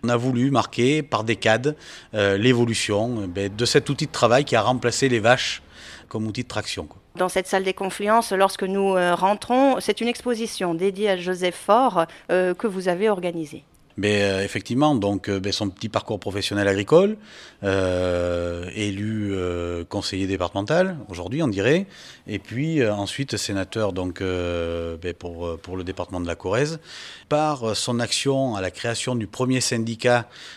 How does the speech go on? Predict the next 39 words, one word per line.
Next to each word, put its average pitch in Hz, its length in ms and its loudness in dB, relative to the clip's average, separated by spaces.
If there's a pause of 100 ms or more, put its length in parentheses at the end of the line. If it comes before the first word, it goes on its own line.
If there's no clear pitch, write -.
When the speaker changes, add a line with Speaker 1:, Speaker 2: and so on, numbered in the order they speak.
(140)
Speaker 1:
euh, 90 840 0
à 95 80 -6
travers 104 280 -6
le 107 80 -4
syndicat 101 420 -4
agricole 101 460 -6
et 98 40 -6
viticole 101 520 -6
argentin, 95 600 -2 (380)
a 104 180 2
œuvré 110 340 2
pour, 107 400 -2
euh, 98 80 -2
que 104 140 -6
les 101 420 -4
agriculteurs 110 600 -2
arrêtent 101 440 0
de 98 140 -6
se 104 140 -6
faire, 113 380 -4
euh, 95 300 0 (460)
rouler 123 360 4
dans 120 120 4
la 117 100 4
farine 117 480 2
par, 113 400 2
euh, 98 320 2 (440)
par 101 260 0
les, 101 260 -2
les 101 160 -2
mauvais 123 320 4
commerçants 123 640 2
qui 113 160 -8
vendaient 107 600 2
des 113 160 0
engrais 107 240 0
frelatés, 110 680 -2
beaucoup 107 360 -8
de, 104 220 -4